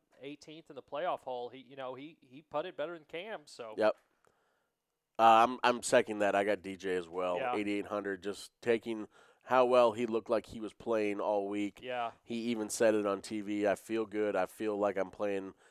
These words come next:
Speaker 2: my best golf, uh, of recent." And so I will take D J as well, um, at eighty-eight hundred.
Speaker 1: These next two on my roster,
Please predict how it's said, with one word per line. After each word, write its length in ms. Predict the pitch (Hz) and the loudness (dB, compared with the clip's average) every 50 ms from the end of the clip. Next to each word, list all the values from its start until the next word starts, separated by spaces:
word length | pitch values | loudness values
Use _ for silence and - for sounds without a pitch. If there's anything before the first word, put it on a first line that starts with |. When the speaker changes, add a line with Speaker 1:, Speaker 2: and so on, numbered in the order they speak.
| _ _ _ - | _ _ _ -6
Speaker 2:
my 180 | 104 107 107 107 | 0 2 2 2
best 340 | 104 107 107 101 - - - | 4 2 2 2 0 -2 -2
golf, 460 | 110 101 101 98 98 95 - - - _ _ _ _ _ _ _ _ _ - | 0 2 4 4 4 2 -2 -8 -20 _ _ _ _ _ _ _ _ _ -4
uh, 340 | - 98 95 95 90 90 - | -2 0 2 2 2 0 0
of 240 | - 98 95 90 92 | 0 -2 -2 -4 -6
recent." 540 | 101 104 98 - - 104 101 101 - - - _ _ - | -8 -8 -8 -6 -6 -4 -4 -6 -6 -10 -16 _ _ -6
And 200 | 92 92 90 90 | -4 -4 -4 -4
so 400 | - - - 101 92 92 90 90 - | -6 -6 -4 -2 -2 0 0 0 2
I 160 | 92 95 101 | 2 2 2
will 160 | 101 98 98 | 2 -2 -6
take 320 | 90 - 98 95 90 - _ _ _ | -4 -2 -2 -2 -2 -6 _ _ _
D 160 | - 98 98 | -12 -12 -10
J 260 | 95 95 98 92 90 82 | -8 -6 -4 -4 -4 -4
as 180 | 90 85 87 | -4 -6 -8
well, 480 | 87 87 95 95 95 95 92 92 90 - _ _ _ _ _ _ _ _ _ _ - | -8 -4 -2 0 0 0 0 0 -2 -6 _ _ _ _ _ _ _ _ _ _ -10
um, 360 | - 85 82 80 80 80 78 - | -6 -6 -4 -4 -4 -6 -6 -6
at 160 | - 85 - _ - | -6 -8 -8 _ -6
eighty-eight 380 | 87 90 87 87 87 85 - - | -6 -6 -4 -4 -6 -8 -8 -10
hundred. 300 | - 82 76 76 67 - _ _ _ _ _ _ _ _ _ _ _ _ _ _ _ _ _ _ _ _ _ _ _ _ _ _ _ - - - - 151 | -12 -12 -12 -14 -16 -16 _ _ _ _ _ _ _ _ _ _ _ _ _ _ _ _ _ _ _ _ _ _ _ _ _ _ _ -20 -20 -18 -10 -8
Speaker 1:
These 260 | 170 208 226 202 151 | -8 -6 -8 -8 -8
next 340 | 156 156 165 165 - - - | -6 -6 -6 -6 -8 -12 -10
two 260 | 185 180 185 190 185 _ _ _ _ _ _ _ _ _ - | -8 -8 -8 -8 -10 _ _ _ _ _ _ _ _ _ -4
on 200 | 147 143 135 131 | -4 -4 -4 -4
my 160 | 131 143 147 | -6 -6 -4
roster, 580 | 139 131 131 139 - - - - 160 160 151 | -2 -2 0 -2 -2 -4 -6 -10 -12 -12 -12